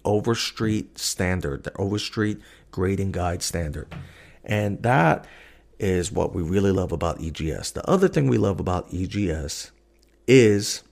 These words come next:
that they offer the customized decals. And those labels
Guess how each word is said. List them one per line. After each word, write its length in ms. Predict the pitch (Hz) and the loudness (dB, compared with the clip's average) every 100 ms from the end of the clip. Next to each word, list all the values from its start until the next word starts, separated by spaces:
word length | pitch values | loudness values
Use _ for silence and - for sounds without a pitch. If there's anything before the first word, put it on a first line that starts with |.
| _ _ _ _ _ _ _ _ _ - - | _ _ _ _ _ _ _ _ _ -20 -8
that 300 | 101 87 - - - _ | -6 -6 -12 -20 -20 _
they 240 | 98 113 - | -2 -2 -2
offer 340 | 101 101 98 | -4 -2 -2
the 100 | 80 | -2
customized 840 | 73 - 95 - 101 90 87 85 - | -4 -4 -6 -4 -4 -2 -2 -4 -6
decals. 720 | 85 73 - - - - - - - - - - _ - | -8 -6 -8 -8 -8 -10 -12 -16 -20 -20 -20 -20 _ -6
And 140 | 98 | 0
those 260 | 104 110 82 | 2 0 0
labels 920 | 82 98 104 117 123 143 - - | 0 0 2 2 0 -2 -4 -4